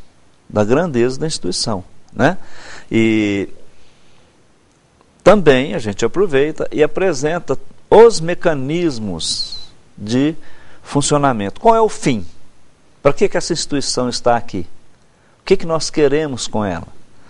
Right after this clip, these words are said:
Conversamos também com o servidor, com o professor, o que que nós esperamos dele?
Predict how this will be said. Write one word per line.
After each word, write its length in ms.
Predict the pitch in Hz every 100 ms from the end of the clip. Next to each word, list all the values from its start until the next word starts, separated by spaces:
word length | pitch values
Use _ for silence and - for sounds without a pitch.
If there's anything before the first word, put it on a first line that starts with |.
| - - - - - - - - _
Conversamos 540 | - 110 131 - 170 160
também 240 | 160 151
com 120 | 151
o 40 | 139
servidor, 720 | - 135 131 127 147 170 147
com 80 | 117
o 60 |
professor, 340 | - 110 110 151
o 40 |
que 160 | - 233
que 80 |
nós 140 | 214 196
esperamos 540 | 202 - 196 185 185
dele? 240 | 143 -